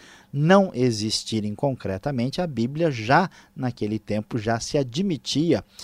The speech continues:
essa perspectiva que por trás do poder humano, do governo humano,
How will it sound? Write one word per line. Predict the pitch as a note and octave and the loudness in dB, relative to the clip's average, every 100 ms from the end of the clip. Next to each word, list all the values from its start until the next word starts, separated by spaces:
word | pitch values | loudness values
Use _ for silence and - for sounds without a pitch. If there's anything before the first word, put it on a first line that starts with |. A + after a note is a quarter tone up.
| - - - | -18 -20 -6
essa | A2+ B2+ - | -2 0 -2
perspectiva | C3 - G3+ - - C3 - A#2 C#3 D3+ | 0 2 2 2 -2 -2 -2 -2 0 -2
que | B2+ | -4
por | - A#2+ | -4 -4
trás | A2 A2 G#2+ | 0 0 0
do | G2 | -4
poder | - G2 F2+ C3+ E3 | -2 -2 4 6 4
humano, | D#3 A#2+ C3 C3 A#2 | 2 -2 -2 -4 -4
do | G#2 | -2
governo | G#2 F#2 A#2+ D#3+ D#3 | -2 2 4 4 2
humano, | A#2 G#2+ B2+ C#3 | -2 0 0 -4